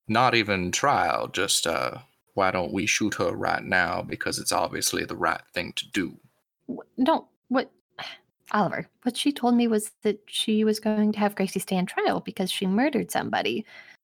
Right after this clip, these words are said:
Speaker 2: Uh, Missus Finn wouldn't hurt me. She was my friend.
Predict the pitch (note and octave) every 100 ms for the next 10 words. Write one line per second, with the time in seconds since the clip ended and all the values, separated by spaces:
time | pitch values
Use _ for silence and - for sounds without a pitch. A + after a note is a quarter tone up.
0 | _ _ - - A3+ B3 C4 G4+ - F#4+
1 | - A3 G3+ F#3+ - - F3 E3+ A#3+ C4
2 | C#4+ - F#4+ - - F4 F#3+